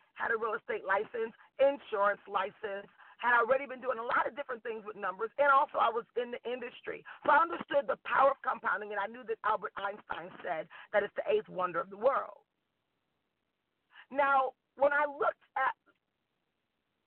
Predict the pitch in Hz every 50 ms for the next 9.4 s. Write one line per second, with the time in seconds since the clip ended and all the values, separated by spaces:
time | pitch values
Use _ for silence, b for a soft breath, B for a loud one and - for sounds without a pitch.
0 | _ - 226 294 294 - - - - 269 240 247 247 254 - _ - 403 - -
1 | - - 220 247 226 - - - 330 294 294 277 269 277 208 233 233 226 226 _
2 | _ 269 262 277 302 269 - 269 254 269 269 285 - _ - 262 294 302 277 208
3 | 190 185 196 - - - _ _ _ _ _ _ _ b b b b - 254 240
4 | - 208 294 339 370 - - 320 - - - 208 220 233 214 233 - - 269 220
5 | 185 208 208 247 240 226 220 190 202 - 220 202 185 185 - 180 415 - _ -
6 | - - - 349 - - - - - - - 220 _ _ _ _ _ _ _ _
7 | _ _ _ _ _ _ _ _ _ _ _ _ _ _ _ _ _ _ _ _
8 | _ B B B B B - 285 - - - - - - 466 370 320 320 - _
9 | - - 190 185 202 - 302